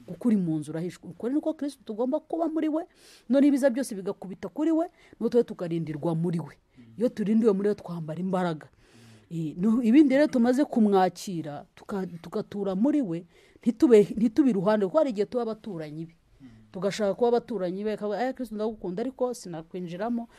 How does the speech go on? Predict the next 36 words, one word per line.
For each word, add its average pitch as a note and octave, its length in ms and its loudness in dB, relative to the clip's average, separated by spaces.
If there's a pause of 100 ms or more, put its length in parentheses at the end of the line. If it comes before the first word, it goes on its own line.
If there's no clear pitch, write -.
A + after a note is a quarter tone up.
(140)
kuko - 120 0
iyo A#3+ 100 8
nkwinjiyemo G#3+ 460 4
cyane F3+ 300 -2
mpura F3 220 -2
n'ibigeragezo, E3+ 800 -4 (520)
Satani G#3+ 380 0
arakwanga, G#3+ 580 0 (360)
nzaba F#3+ 420 -2
umuturanyi G3 680 0
na, D#3 180 -4
wawe." D3+ 380 -6 (320)
Icyo - 180 -2
gihe G#3+ 160 10
rero C4+ 60 10
iyo C#4 60 6
ubaye C4+ 140 10
umuturanyi, A#3+ 600 4
impyisi G3+ 560 -4
n'ikirura A3+ 500 -2
byose G3+ 240 -6
biraza D#3+ 240 -6
bikagutwara, E3 680 -10
ariko A#3+ 240 -10
iyo G#3+ 120 -4
uri G#3+ 100 -4
muri G3+ 220 -4
we, F#3 160 -6 (260)
arakumakuma. D#3 960 -10 (380)
Uko F#3 260 -10
niko F#3 300 -8
rero F3 160 -8
wowe F3 100 -4
mu F3 120 -6
Kristo E3+ 300 -14
ugomba E3+ 240 -12